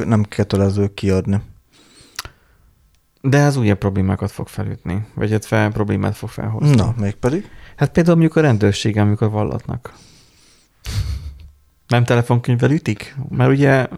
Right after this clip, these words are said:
Speaker 2: nem szabad ököllem, mit tudom én. A filmekben nem tele-, tehát
Speaker 1: Nem,
Speaker 2: azt
Speaker 1: nem,
Speaker 2: mondta, nő
Speaker 1: ö,
Speaker 2: telefonkönyvvel.
Speaker 1: mo-, most már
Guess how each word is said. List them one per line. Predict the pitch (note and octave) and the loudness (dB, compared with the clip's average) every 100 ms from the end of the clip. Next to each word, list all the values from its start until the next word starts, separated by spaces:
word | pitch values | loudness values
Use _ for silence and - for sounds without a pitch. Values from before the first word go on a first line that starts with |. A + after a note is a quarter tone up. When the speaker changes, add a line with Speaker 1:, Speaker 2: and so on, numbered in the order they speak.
| G3+ - - - | -16 -14 -14 -2
Speaker 2:
nem | A#2+ | -2
szabad | A2 G#2+ G2+ | 0 0 0
ököllem, | G#2 - G#2+ G#2 | 0 0 0 0
mit | A2 | -4
tudom | - C#3 C3+ | -4 -2 0
én. | C#3+ C#3+ - - - _ _ | 0 -2 -6 -16 -20 _ _
A | A#2+ | 2
filmekben | D#3 G#2+ G#2 B2 | 4 6 4 4
nem | B2+ A#2+ | 2 2
tele-, | A#2+ - - - | 0 0 -6 -4
tehát | - D3 C#3 | 2 4 4
Speaker 1:
Nem, | - | 4
Speaker 2:
azt | C#3 | 4
Speaker 1:
nem, | C3 | 6
Speaker 2:
mondta, | A2+ C3+ | 6 4
nő | C#3 | 4
Speaker 1:
ö, | C#3+ | 4
Speaker 2:
telefonkönyvvel. | - B2 A#2 E2 A#2 A#2+ | 6 6 6 6 4 4
Speaker 1:
mo-, | G#2 | 6
most | A#2+ - | 4 4
már | D#3 D3+ D3 C#3+ | 2 4 4 2